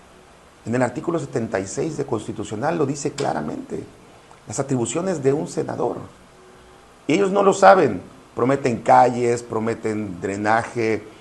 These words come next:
prometen agua potable, luz eléctrica, una función que no tiene nada que ver con el senador, que tiene que ver con presidentes municipales y quizás gestiones de diputados. Incluso hacen promesas como si fueran candidatos a diputados federales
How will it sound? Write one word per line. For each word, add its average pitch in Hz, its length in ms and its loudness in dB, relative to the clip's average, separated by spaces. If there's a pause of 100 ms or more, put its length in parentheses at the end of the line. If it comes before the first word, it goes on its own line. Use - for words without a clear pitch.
(140)
prometen 123 400 2
agua 107 220 4
potable, 107 520 2
luz 104 240 -6
eléctrica, 107 680 -2 (420)
una 165 180 0
función 175 380 -2
que 185 80 -4
no 170 120 -4
tiene 175 180 -2
nada 175 220 2
que 160 100 0
ver 170 180 2
con 147 160 -2
el 120 120 -2
senador, 113 440 0
que - 120 -8
tiene 139 220 -4
que 131 120 0
ver 131 240 0 (920)
con 156 140 2
presidentes 120 460 -2
municipales 92 720 -8 (1500)
y 139 60 -4
quizás 127 520 -2 (140)
gestiones - 580 -4 (320)
de 107 140 -6
diputados. - 560 -4 (1000)
Incluso 139 400 2
hacen 208 200 4
promesas 202 440 6
como 151 200 4
si 135 100 0
fueran 202 240 4
candidatos 170 540 6
a - 20 4
diputados 170 480 2
federales 151 640 2